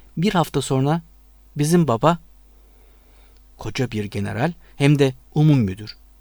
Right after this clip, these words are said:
Nereden senin baban oluyormuş pis köpek? Çok sevinmiş olarak eve geldi. Hizmetçileri, aşçıları içtimaya dizdi. "Bu akşam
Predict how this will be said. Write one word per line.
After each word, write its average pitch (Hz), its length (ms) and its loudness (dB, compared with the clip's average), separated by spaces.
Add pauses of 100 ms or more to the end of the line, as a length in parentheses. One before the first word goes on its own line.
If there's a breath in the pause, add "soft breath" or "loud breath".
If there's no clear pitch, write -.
(300)
Nereden 226 400 -6
senin 160 380 0
baban 127 260 2
oluyormuş 110 580 -6
pis - 220 -6
köpek? - 480 -2 (2250 soft breath)
Çok - 200 -4
sevinmiş 202 540 2
olarak 110 400 -2
eve 156 220 2
geldi. 98 440 -8 (580 soft breath)
Hizmetçileri, 131 840 -2 (240)
aşçıları 143 640 -2 (180)
içtimaya 135 640 0 (120)
dizdi. 101 340 -10 (1500 soft breath)
"Bu 143 180 4
akşam 160 460 2